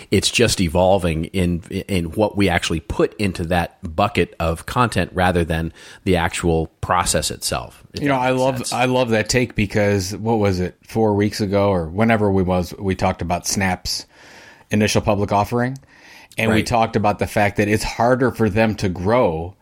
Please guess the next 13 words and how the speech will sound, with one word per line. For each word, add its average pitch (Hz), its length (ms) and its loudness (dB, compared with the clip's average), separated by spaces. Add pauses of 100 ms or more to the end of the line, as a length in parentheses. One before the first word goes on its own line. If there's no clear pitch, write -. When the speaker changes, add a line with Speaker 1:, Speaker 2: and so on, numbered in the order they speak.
(340)
Speaker 2:
like 107 240 2
a 104 40 2
Facebook 131 680 0 (280)
because 101 720 0 (480)
the 110 200 -2 (120)
advertisers 110 720 0
have 104 200 0
to - 80 -16
take 98 220 -2
so 120 200 2
much 110 280 -2
more 101 200 0
time 95 640 -4